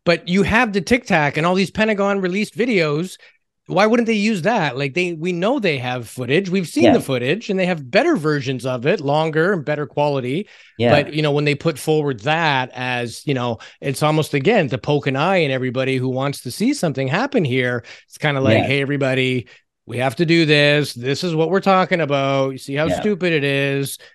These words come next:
Speaker 1: Let's
Speaker 2: Yeah.
Speaker 1: just move on to something more important now that we've given these guys," you know, they're, they're diminishing the effect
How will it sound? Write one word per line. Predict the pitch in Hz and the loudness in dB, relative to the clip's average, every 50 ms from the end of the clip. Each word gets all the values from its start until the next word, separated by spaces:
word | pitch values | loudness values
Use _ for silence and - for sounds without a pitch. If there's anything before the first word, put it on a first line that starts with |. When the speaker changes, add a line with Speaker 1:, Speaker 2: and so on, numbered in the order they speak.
| _ _ - | _ _ -4
Speaker 1:
Let's | 135 135 117 | -2 0 2
Speaker 2:
Yeah. | 104 113 113 | 4 6 6
Speaker 1:
just | 101 85 - | 6 4 4
move | 139 139 131 131 | 0 -2 -2 -2
on | 139 135 139 135 | -2 0 0 -2
to | 123 | 0
something | - 143 131 123 - 131 127 | 0 -2 -2 0 -2 -2 -2
more | 123 127 127 123 | 0 0 -2 -2
important | 120 117 - 127 127 127 123 113 110 107 | -2 -2 -2 0 0 0 -2 -4 -8 -10
now | 110 110 113 113 | -8 -8 -6 -6
that | 117 | -6
we've | 110 117 117 107 | -4 -4 -4 -2
given | 98 131 123 120 120 117 | 0 0 0 2 0 0
these | 117 113 101 | 0 -2 -2
guys," | - 123 117 117 113 113 113 104 - - - - _ _ _ | -4 -4 -2 -2 -2 -4 -6 -6 -8 -12 -14 -18 _ _ _
you | - 127 | 0 2
know, | 110 101 110 113 | 2 2 4 4
they're, | 131 135 127 131 | 4 4 4 4
they're | 135 147 147 147 147 139 | 6 6 8 8 6 6
diminishing | 127 123 143 147 156 165 180 180 156 - - 151 143 143 | 4 2 2 4 4 4 4 4 2 2 2 2 2 2
the | 135 135 131 | 2 2 0
effect | 120 - - 156 151 139 117 113 - - - | 0 0 2 2 2 2 2 -2 -6 -12 -20